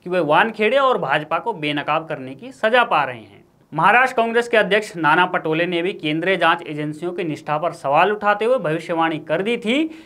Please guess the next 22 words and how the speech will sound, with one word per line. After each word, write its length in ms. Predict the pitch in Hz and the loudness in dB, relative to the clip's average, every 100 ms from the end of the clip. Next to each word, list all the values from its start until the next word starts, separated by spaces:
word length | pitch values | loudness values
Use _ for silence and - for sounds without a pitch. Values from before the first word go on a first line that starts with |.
| _ | _
कि 60 | - - | -20 -4
केंद्रीय 440 | 202 226 247 269 | 0 2 4 6
जांच 240 | 240 220 226 | 6 4 2
एजेंसियों 500 | 190 196 196 196 196 | 0 -2 -2 -4 -2
का 80 | 208 | 0
लगातार 600 | 180 151 160 160 190 226 | 2 2 0 0 -4 -2
गलत 340 | 160 165 220 - | -2 -2 0 0
तरीके 360 | 180 156 156 | -2 -2 -6
से 120 | 160 | -4
इस्तेमाल 440 | 196 170 151 147 156 | -6 -4 -2 0 -2
किया 300 | 156 160 175 | 0 2 4
जा 160 | 175 | 4
रहा 160 | 165 156 | 4 4
है 260 | 165 269 - - - | 2 -2 -4 -16 -6
और 140 | 147 143 | -4 -4
समीर 380 | - 170 262 | -4 -2 0
वानखेड़े 500 | 254 220 214 190 175 | 4 4 2 -2 -4
पर 160 | 185 254 | -4 -6
कोई 240 | - 185 | -6 -6
कार्रवाई 540 | 202 156 147 139 135 226 | -2 0 0 0 -2 -4
नहीं 320 | 196 214 214 | -2 0 0
होगी। 300 | 165 120 107 | -2 -6 -14